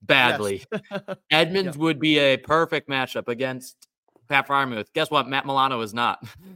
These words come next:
Speaker 1: <laughs> the perfect matchup against Pat Freiermuth. Uh, he's just not. And no, neither
Speaker 2: Well, and
Speaker 1: is
Speaker 2: he's not there either. He,
Speaker 1: And
Speaker 2: he's out. <laughs>
Speaker 1: Yeah, yeah, yeah, he's
Speaker 2: Yeah,
Speaker 1: out. I'm
Speaker 2: and he's
Speaker 1: totally
Speaker 2: not
Speaker 1: forgot
Speaker 2: even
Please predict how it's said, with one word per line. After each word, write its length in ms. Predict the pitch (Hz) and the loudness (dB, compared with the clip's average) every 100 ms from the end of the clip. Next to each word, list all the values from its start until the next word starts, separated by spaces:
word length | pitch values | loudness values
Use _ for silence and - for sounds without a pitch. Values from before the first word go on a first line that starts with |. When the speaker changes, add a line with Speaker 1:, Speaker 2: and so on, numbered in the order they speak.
| _ | _
Speaker 1:
<laughs> 400 | _ _ 190 - | _ _ -20 -8
the 80 | - | 0
perfect 380 | 165 147 147 | 0 0 -2
matchup 280 | 147 139 135 | 0 -2 -2
against 220 | 123 123 - | -6 -6 -2
Pat 200 | 127 - | -2 0
Freiermuth. 420 | 127 117 104 101 - | -2 -2 -6 -8 -8
Uh, 60 | 131 123 | -6 -6
he's 180 | 123 117 | -8 -10
just 200 | 123 - | -10 -6
not. 180 | 110 - _ _ _ _ - | -6 -6 _ _ _ _ -2
And 380 | 147 143 131 | -2 -2 -6
no, 160 | 131 139 135 | -4 -4 -4
neither 240 | 143 143 | -6 0
Speaker 2:
Well, 80 | 143 | 2
and 80 | 185 | 2
Speaker 1:
is 40 | 127 | 2
Speaker 2:
he's 20 | |
not 180 | 208 208 | 0 0
there 240 | 214 285 | 0 2
either. 260 | 208 247 190 | 0 -2 -4
He, 120 | 175 | -4
Speaker 1:
And 140 | 233 180 _ | -8 -12 _
Speaker 2:
he's 200 | 185 202 | -6 -2
out. 260 | 220 220 - | 0 -2 -6
<laughs> 80 | 165 | -6
Speaker 1:
Yeah, 840 | 226 226 208 214 196 165 208 254 | -4 -2 -2 -4 -4 0 4 4
yeah, 320 | 202 233 208 | 6 2 4
yeah, 200 | 240 285 | 4 4
he's 120 | 254 247 | 2 0
Speaker 2:
Yeah, 220 | 277 277 | 0 2
Speaker 1:
out. 80 | 214 | 0
I'm 40 | |
Speaker 2:
and 60 | 240 | 0
he's 80 | 175 | 2
Speaker 1:
totally 0 | |
Speaker 2:
not 60 | 254 | 2
Speaker 1:
forgot 160 | 208 | 2
Speaker 2:
even 60 | 208 | 2